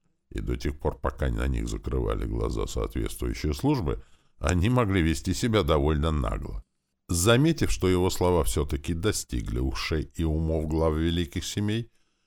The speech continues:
первый советник императора Драун продолжил свою речь в том русле, что объяснил им причину такого выбора.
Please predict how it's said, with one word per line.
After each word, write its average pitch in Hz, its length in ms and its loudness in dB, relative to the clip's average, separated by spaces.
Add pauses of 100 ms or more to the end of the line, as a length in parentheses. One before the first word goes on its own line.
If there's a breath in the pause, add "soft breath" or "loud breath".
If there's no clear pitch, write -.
(180)
первый 101 280 2
советник 82 500 2
императора 73 640 2
Драун 87 360 0
продолжил 80 600 2
свою 71 320 0
речь 67 240 -2
в - 40 -12
том 64 220 0
русле, 58 460 -4 (300 soft breath)
что 117 280 6
объяснил 95 640 4
им 165 100 2
причину 104 480 0
такого 73 500 0
выбора. 50 380 -6